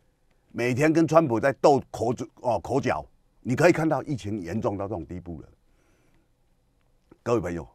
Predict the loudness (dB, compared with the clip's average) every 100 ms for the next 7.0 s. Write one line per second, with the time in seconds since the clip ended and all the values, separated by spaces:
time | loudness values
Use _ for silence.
0 | _ _ 0 0 0 -4 -6 -12 -16 -20
1 | _ _ _ _ _ _ _ _ _ _
2 | _ _ _ _ _ _ _ _ _ _
3 | _ _ _ -10 -8 -10 _ _ _ _
4 | _ _ _ _ -2 0 2 0 0 0
5 | -2 -8 -16 _ -4 -2 -2 -6 -8 -4
6 | -2 -2 -2 -2 -6 -8 -6 -6 -8 -14